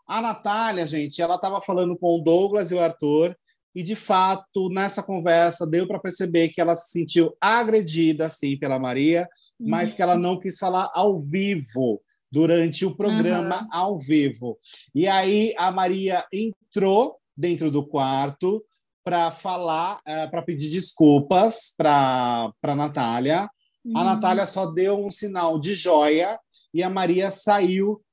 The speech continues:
Speaker 1: de dentro do quarto. E aí, um detalhe muito importante é que a Natália falou que a Maria disse "bem feito"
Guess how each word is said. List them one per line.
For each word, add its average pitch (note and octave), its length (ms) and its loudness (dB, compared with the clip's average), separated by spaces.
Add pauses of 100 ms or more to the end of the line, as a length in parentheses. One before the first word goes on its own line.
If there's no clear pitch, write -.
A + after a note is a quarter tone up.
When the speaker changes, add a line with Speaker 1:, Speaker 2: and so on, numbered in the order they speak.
(180)
Speaker 1:
de E3+ 160 -4
dentro F3 480 0
do F#3 180 0
quarto. C#3+ 480 2
E G3 120 2
aí, G#3+ 160 2
um A3+ 100 -4
detalhe F#3 400 -2
muito G3 420 -4
importante F#3 920 -4
é D#3+ 120 2
que E3+ 120 -4
a E3+ 40 2
Natália F3 400 -4
falou G3 680 2 (320)
que - 80 -4
a F#3+ 80 0
Maria F3+ 340 2
disse D#3 340 -4
"bem F#3+ 380 0
feito" F#3+ 680 -4